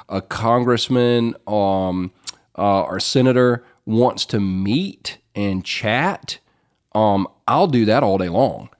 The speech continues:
Um, 'cause it's a chance to, number one, it's a chance to learn. I mean, they're leaders or they wouldn't be in that position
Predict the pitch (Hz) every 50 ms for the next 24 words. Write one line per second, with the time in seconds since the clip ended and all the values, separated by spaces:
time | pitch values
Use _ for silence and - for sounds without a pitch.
0 | - - 110 110 104 107 104 - 135 117 131 135 - 123 107 - - 131 127 123
1 | - - - - 120 110 104 98 98 - - 127 143 139 120 123 139 135 120 110
2 | - 110 - - - 117 117 113 - - 110 92 95 117 139 127 95 98 110 117
3 | 117 110 110 107 98 92 85 87 98 127 135 98 87 95 110 - 101 98 95 95
4 | 95 107 101 101 98 92 92 85 - 92 90 113 120 113 - 90 87 104